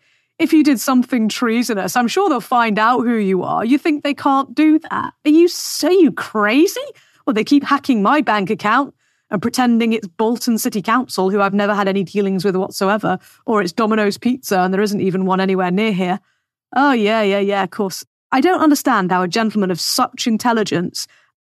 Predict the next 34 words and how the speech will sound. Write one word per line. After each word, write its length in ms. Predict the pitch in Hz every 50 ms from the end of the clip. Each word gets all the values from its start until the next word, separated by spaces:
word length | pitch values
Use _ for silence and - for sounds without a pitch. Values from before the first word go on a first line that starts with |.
| _ _ _
he's 200 | - 285 254 214
far 280 | - - - 302 269 254
better 240 | 240 214 - 208 180
read 240 | 160 226 233 208 -
than 160 | - - 214
I 140 | 208 208 208
am, 340 | 208 208 214 208 208 208 202 - _ _ _ _ _
he's 160 | 196 202 -
more 160 | 196 180 180
experienced 600 | 185 - - - 226 220 226 220 214 214 - -
than 80 | 202 208
I 120 | 196 202
am, 300 | 202 196 196 196 196 185 - _ _ _ _ _ _
he's 200 | - 185 190 180
more 180 | 196 190 185 175
articulate 640 | 175 170 - - 254 247 - - 247 226 208 208 -
than 100 | - 196
I 160 | 196 202 202
am, 220 | 202 202 202 202 190
he's 160 | 180 165 -
more 120 | 180 180
intelligent. 600 | 180 165 - - - 226 226 220 196 220 208 202
I 80 | 190 185
think 140 | - 185 180
I 40 |
might 80 | 175 175
have 120 | 170 160
said 140 | - 202 185
that 160 | - - -
twice, 400 | - - 202 196 190 185 196 -
which 180 | - - - -
proves 240 | - 202 190 170 -
my 80 | 185
point. 360 | 175 - - 254 240 226 -